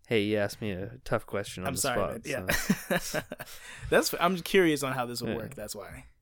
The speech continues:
Speaker 1: No, I, I've be, taking what I took in school. This was always a, this was always a conversation that could be had, but, um, nobody's got the answer.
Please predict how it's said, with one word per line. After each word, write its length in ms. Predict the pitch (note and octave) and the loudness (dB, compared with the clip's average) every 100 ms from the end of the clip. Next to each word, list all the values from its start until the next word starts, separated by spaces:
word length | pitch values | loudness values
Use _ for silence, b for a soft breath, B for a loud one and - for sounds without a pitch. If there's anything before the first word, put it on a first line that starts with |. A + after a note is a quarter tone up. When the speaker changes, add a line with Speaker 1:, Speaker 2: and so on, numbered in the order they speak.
| _ _ _ _ _ - | _ _ _ _ _ -4
Speaker 1:
No, 160 | G#2 | -2
I, 200 | G#2+ G2 - - _ _ _ _ _ _ _ - | 0 0 -4 -14 _ _ _ _ _ _ _ -18
I've 320 | E3+ - - - - _ _ - - - - _ _ _ | -14 -14 -16 -20 -20 _ _ -20 -20 -20 -20 _ _ _
be, 240 | - - - _ | -10 -10 -16 _
taking 320 | - A#2+ G#2+ G2+ | -4 -2 -2 -4
what 100 | F#2+ | -6
I 60 | F#2 | -6
took 220 | - F2+ | -8 -8
in 120 | F2 | -10
school. 340 | - - F#2 F2+ | -10 -8 -6 -6
This 200 | G2+ - | -10 -10
was 120 | - | -8
always 300 | D2 D#2 B1+ | -8 -8 -8
a, 200 | F#2+ A#2 b b b b b b b b b _ - | -10 -10 b b b b b b b b b _ -14
this 160 | A#2+ - | -12 -6
was 100 | G#2 | -2
always 220 | G2+ G2+ | -2 -2
a 40 | |
conversation 520 | - A2+ A2+ G#2+ A2 G#2+ | -2 -2 0 -4 -4 -6
that 60 | |
could 120 | - G#2 | -6 -6
be 120 | G#2 | -4
had, 360 | A2 G2 G2+ | -2 -2 -4
but, 180 | A2+ F#2 - _ _ _ _ - | -8 -10 -12 _ _ _ _ -20
um, 160 | - - | -18 -16
nobody's 440 | F2+ F2+ D#2 E2+ - | -10 -8 -6 -8 -10
got 300 | - F#2 - | -8 -6 -6
the 80 | F2 | -8
answer. 420 | G2 A2 G#2+ A2+ | -8 -6 -6 -8